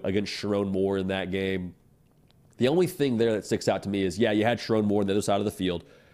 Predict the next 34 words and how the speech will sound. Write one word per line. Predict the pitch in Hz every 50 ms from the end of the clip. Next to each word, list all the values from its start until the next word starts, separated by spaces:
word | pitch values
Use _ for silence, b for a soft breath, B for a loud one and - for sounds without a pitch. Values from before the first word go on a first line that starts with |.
| b b b b
but | - 131
it | 143 131
was | 113 110 -
still | - - - 226 233 208 151
a, | 123 113 107 -
a | - 113
roster | 107 101 110 113 127 139 123 - - 110
full | 101 - 120 113
of | 107 90
N | - 95 110
F | 107 101 -
L | 110 101 95 87
dudes. | 82 101 98 87 80 78 - b b b b b
And | - - 127
the | 131
whole | 156 151 113
E | 139 151
S | 147 147
P | - - 123
N | 107 95
Fox | - 117 117 117 113
thing, | - 110 95
I | 101 113
don't | 113
really | 98 98 104 98
understand, | 95 87 87 - - 104 101 95 85
'cause | 92 87
I | 104 120 156
saw | 180 - - 131 107 101
a | 95
lot | 98 101 101 101
of | 98 95 90 85 - b b b b b b -
national | 92 92 107 113 117 113 - - - 113 104 101 98 95 76
attention | 95 - - 104 98 95 - - 98 95 92